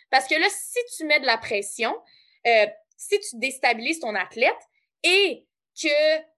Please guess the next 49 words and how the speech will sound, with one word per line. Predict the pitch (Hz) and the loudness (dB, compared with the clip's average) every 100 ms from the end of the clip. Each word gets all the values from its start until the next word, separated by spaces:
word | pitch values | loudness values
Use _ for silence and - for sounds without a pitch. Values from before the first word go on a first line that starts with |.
| - | -4
il | 233 | 4
y | |
a | 247 | 4
des | 269 262 | 2 -4
conséquences | 330 311 311 285 302 311 | -2 -2 -4 -4 -2 -4
négatives, | 277 247 240 220 - 311 311 | -6 0 0 0 -6 -6 -4
par | 302 | 0
exemple, | 233 240 302 | 0 0 0
il | 285 | -2
revient | 226 269 | -2 -6
sur | 277 269 | -6 -8
le | |
banc, | 208 247 285 | 0 2 2
puis | 254 | 0
là, | 247 | -6
tu | - | -6
critiques | - - 277 - 311 311 | -10 -8 -10 -6 -4 -4
son, | - - 226 214 - _ _ _ | -6 -2 -2 -2 -6 _ _ _
ce | - | -14
qu'il | - 262 | 0 2
a | 254 | 4
essayé | 262 - 240 233 | 2 4 2 2
de | - | -6
faire, | - 302 311 311 311 _ _ _ _ - - | 0 2 4 2 -2 _ _ _ _ -20 -2
qu'il | - | -2
reçoit | - 294 269 277 - - - | -2 -4 0 0 -2 -10 -4
des | 254 | 0
rétroactions | 247 240 247 233 302 | 0 2 2 2 -2
super | 294 - 277 | -8 -2 -2
négatives, | 262 226 214 339 330 | 0 0 2 0 2
que, | 277 220 | 0 0
que, | - 233 - _ - | -2 -6 -8 _ -4
qu'on | 233 220 | -2 0
rit | 208 254 | -2 -6
de | 226 | -6
lui, | 226 226 285 427 | -8 -8 -6 -4
mettons, | 285 320 - _ - | -4 -6 -8 _ -2
parce | 269 | -2
qu'il | - 254 | 0 2
a | 233 | 4
essayé, | 233 - 226 262 | 4 2 0 0
mais | 240 | -6
ça | 226 | -4
a | - | -4
pas | 233 | -2
marché, | 208 - 302 311 _ _ _ _ | -4 -4 -6 -6 _ _ _ _
là, | 226 262 262 | -8 0 0
c'est | 262 226 | -2 -10
certain | 220 - - 247 - - 214 | -14 -12 0 0 0 -6 -6